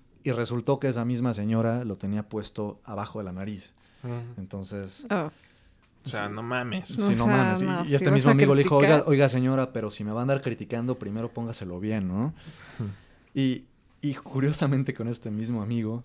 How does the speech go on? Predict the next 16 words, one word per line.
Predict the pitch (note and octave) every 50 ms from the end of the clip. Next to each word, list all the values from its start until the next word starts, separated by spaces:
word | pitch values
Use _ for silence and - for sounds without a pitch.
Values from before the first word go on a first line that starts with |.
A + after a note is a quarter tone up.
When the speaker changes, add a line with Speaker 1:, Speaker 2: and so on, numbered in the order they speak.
| _ _
Speaker 1:
si | - - - F2+
algún | F2+ G2 G#2+ G#2+
día | G#2+ G#2
nos | G#2 G2+ -
escucha, | F#2 - - - G2+ - - G2+ G2
espero | F#2 - - - F#2+ F#2+ -
que | - F2+ F2 F2+ - F#2 - _ _ _ _ _ _ _ _ _ _ _ _ _ _ - -
no | G#2+ G2+ G2+ G2 G2 F#2
se | - - F2+
incomode. | F#2 G2 F#2+ - G#2+ G#2 G#2+ A2
Bueno, | C3+ - - - - - _ _
no | - A#2+
estamos | A2 - A2+ G#2 G2 F#2
diciendo | F#2 - - F#2+ F#2 F#2
nombres, | F#2+ G#2 G2 F#2 F2+ E2+ F2 F#2
¿no? | G2+ G#2 A2+